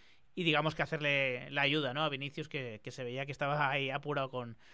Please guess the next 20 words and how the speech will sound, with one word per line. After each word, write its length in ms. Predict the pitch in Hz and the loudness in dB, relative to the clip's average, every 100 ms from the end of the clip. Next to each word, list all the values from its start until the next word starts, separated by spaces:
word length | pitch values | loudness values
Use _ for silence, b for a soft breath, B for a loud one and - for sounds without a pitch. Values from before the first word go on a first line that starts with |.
| b b - | b b 4
con 160 | 190 | 4
Griezmann, 360 | 170 170 147 139 | 6 2 2 2
pero 140 | 139 | 6
bueno, 340 | 151 147 123 - | 8 6 4 -8
eh, 120 | 156 151 | -14 -6
no, 360 | 165 175 170 160 | 0 0 0 0
son 160 | 180 | 0
cosas 240 | 185 180 175 | 2 2 2
que 100 | 165 | 2
se 80 | 175 | 2
pueden 160 | 185 | 2
corregir 380 | 180 180 175 185 | 4 4 4 4
y, 400 | 180 131 123 139 | 4 4 0 -4
y 40 | |
estoy 200 | 135 - | -6 -2
de 60 | 160 | 0
acuerdo 240 | 156 156 | 2 2
contigo 340 | 147 143 147 156 | 0 -2 0 0
en 60 | 156 | 2
que 340 | 143 131 131 | 2 2 -2